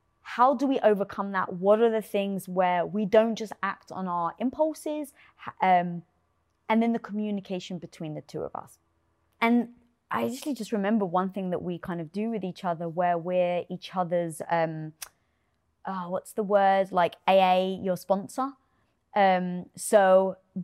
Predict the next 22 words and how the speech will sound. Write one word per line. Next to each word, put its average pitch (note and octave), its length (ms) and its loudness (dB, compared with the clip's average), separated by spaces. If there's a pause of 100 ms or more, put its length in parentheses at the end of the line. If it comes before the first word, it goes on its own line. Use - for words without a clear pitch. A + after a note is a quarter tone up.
being A#3+ 220 2
able A3 280 0
to G3+ 120 -8
build G3+ 340 0
the F#3+ 80 -8
trust - 560 -6
with F#3 200 -8
each E3 280 -12
other G3 380 0
that - 140 -4
when F#3 320 -4
someone E3+ 520 -8
says, E3 440 -4
like, D#3+ 240 -4
"I F#3+ 160 0 (260)
can't F3+ 380 -2
validate E3 540 0
you, D#3 280 -10
only D#3 260 -6
you F#3 300 -4
can," - 380 -12 (520)
um, F#3+ 460 4